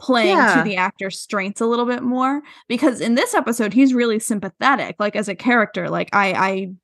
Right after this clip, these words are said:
Speaker 1: felt a lot for him, and I, and I think it's down to Rahart Adams's acting and also the way that they're choosing to write him now.
Speaker 2: Yeah, 'cause we see him as well, um, being sympathetic in character. We see him
Speaker 1: Mm-hmm.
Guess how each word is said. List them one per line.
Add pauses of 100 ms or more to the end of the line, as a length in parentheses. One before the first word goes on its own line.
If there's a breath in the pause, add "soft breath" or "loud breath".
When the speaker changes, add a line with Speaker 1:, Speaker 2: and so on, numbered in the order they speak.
(280)
Speaker 1:
felt
a
lot
for
him,
and
I,
and
I
think
it's
down
to
Rahart
Adams's
acting
and
also (240)
the
way
that
they're
choosing
to
write
him
now. (680 soft breath)
Speaker 2:
Yeah,
'cause
we
see
him
as
well, (180)
um,
being
sympathetic (100)
in
character.
We
see
him
Speaker 1:
Mm-hmm.